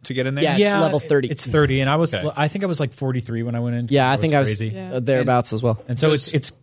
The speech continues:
Speaker 3: it's woven naturally into the map. It's actually just, like, the northeastern side of the map.
Speaker 2: Mm-hmm.
Speaker 1: Is it just a new, it's, it's a new area entirely?
Speaker 2: Yeah, it's called,
Speaker 1: Okay.
Speaker 2: it's called The Cut. Um, there's a, a, an entirely different tribe called the Banuk that live in this area,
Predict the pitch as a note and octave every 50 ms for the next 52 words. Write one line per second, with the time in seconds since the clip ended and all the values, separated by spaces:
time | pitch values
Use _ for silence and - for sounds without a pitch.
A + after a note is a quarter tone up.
0 | - - - D#3 - - D3+ E3 F#3+ G#3+ G#3+ G#3+ F#3+ E3+ D#3 C#3 C#3+ C#3+ D3 C#3
1 | - D#3 C3+ C3 B2+ C3 C3 C3 A#2 A2+ G#2+ G#2 G#2 G2 F2+ F2 - - G2+ -
2 | A#2 A2 G#2+ - - A#2+ A2 G2+ - - A2 - - - - A#2 A2+ G#2+ A2 -
3 | A#2 A2 G#2 G#2 G#2 G2+ G2 G2 G2 - _ _ _ _ - B2 A2+ A2+ A2 A2
4 | G#2+ G#2+ G2+ - - A2+ G#2+ - - G#2+ G#2 G2 F#2+ G2 - - - - F#2+ F#2+
5 | F#2 F2+ F2 F#2 F2 C#3 C3 B2 B2+ A#2+ B2+ C#3 C3+ D#3 C#3+ - D3+ - - C#3
6 | B2 B2+ B2 - B2+ - C#3+ B2+ B2+ - B2 C3 C3+ B2 A#2 A#2+ A#2+ A#2 G#2+ G#2
7 | G2 B2 F3+ F3 D#3+ D#3+ B2 B2+ A#2 G#2+ G#3 E3 F#2 E3+ - - A3 A#3 F#3 D#3+
8 | E3 - - - E3 D#3+ E3 - _ _ - - - - - - D3+ C#3+ C3+ C3
9 | C3 B2+ A#2 - D3 C#3+ D3 C3 C#3 C#3+ C#3 C3+ B2 - - C3+ C3 B2 A#2+ G#2+
10 | - - - G#3+ A3 G3 _ _ _ _ _ - C#3+ C#3+ C#3 C3 B2 D3 D#3 D#3
11 | D3 D3 B2+ A2+ D3 - D3+ A#2+ F#2 - - C3+ A#2+ B2 C3 B2 - B2 A#2 G#2
12 | G#2 F#2 A2 G#2+ A2 A#2 A#2+ A2+ - - B2 G#2 G2 A2 A2+ A2+ G#2+ A2+ A2 A2
13 | A2 G#2 - - A2+ A2+ A2 A2 A2 A2 G#2+